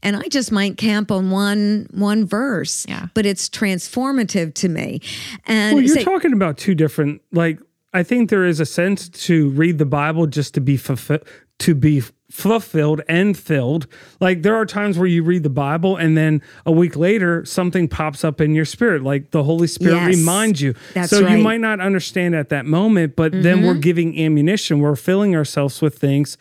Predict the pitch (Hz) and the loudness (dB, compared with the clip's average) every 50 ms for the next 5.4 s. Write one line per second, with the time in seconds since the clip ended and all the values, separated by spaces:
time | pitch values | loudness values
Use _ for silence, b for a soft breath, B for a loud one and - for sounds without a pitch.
0 | B B B B B - - 180 170 151 156 156 156 165 170 160 - - - 185 | B B B B B -2 0 0 2 2 0 0 0 -2 -4 -6 -6 -2 0 0
1 | 190 202 180 165 196 208 202 196 196 185 147 135 160 175 185 190 190 180 - 147 | 2 2 2 4 4 2 2 2 0 -2 0 0 2 2 0 -2 -4 -8 -4 -2
2 | 165 165 175 190 185 - - - 202 196 190 185 180 175 175 175 170 170 180 226 | -2 -2 -2 -2 -6 -6 -2 0 2 2 2 0 0 0 0 2 2 2 2 2
3 | 269 254 190 190 185 185 196 202 - - - b b b b b b b 151 160 | 2 2 2 2 2 2 0 -2 -4 -8 -16 b b b b b b b 0 2
4 | 170 175 196 208 208 190 233 285 302 277 - - 165 143 - - 135 131 123 120 | 2 2 2 2 2 0 0 2 0 0 -2 -2 -6 -6 -4 -4 -2 -2 -2 -4
5 | 120 - - 139 131 185 185 | -4 -2 -2 -2 0 0 -2